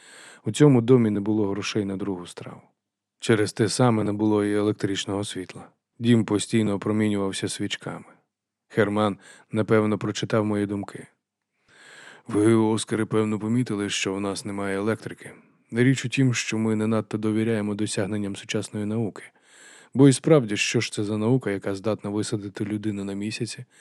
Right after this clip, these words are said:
але не спроможна покласти шматок хліба на стіл кожної людської істоти? Радше проблема не в науці, а в тих, хто вирішує, як із неї користатися», висловився я.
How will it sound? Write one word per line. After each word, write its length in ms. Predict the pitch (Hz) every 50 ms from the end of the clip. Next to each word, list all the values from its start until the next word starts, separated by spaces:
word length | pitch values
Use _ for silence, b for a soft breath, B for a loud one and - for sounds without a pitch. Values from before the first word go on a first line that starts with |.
| b b b b b
але 220 | b 110 110 113 110
не 140 | 107 107 95
спроможна 500 | - - 113 110 110 104 101 98 110 98
покласти 500 | - 107 - - 104 101 92 - 107 98
шматок 380 | - - 107 101 - 107 98
хліба 300 | - - 107 107 101 107
на 120 | 101 104 104
стіл 280 | - - - 104 98
кожної 360 | - 110 104 101 95 107 104
людської 400 | 98 98 98 - - - 101 98
істоти? 420 | 101 104 - - - 95 87 - - - _ _ _ _ _ _ _ _ _ _ _ _ _ _ _ -
Радше 360 | 117 117 131 135 127 - 135
проблема 480 | 117 - 123 120 117 127 147 143 139 131
не 100 | 127 127
в 100 | 123 123
науці, 460 | 123 120 120 139 151 147 - - 104
а 160 | 98 101 101
в 80 | 101 95
тих, 260 | - - 135 135 131
хто 300 | - - - - 123 113
вирішує, 540 | 113 113 110 117 117 - - 120 110 107 104 B B B B B B
як 260 | B 123 120 110 -
із 120 | 120 107 110
неї 220 | 123 117 107 104
користатися», 800 | - - 117 123 123 - - 113 95 87 - 95 - - - - - _ _ _ _ _ _ _ _ _ _ _
висловився 680 | - 113 110 95 - - 101 98 98 92 90 - 110
я. 260 | 101 98 95 - -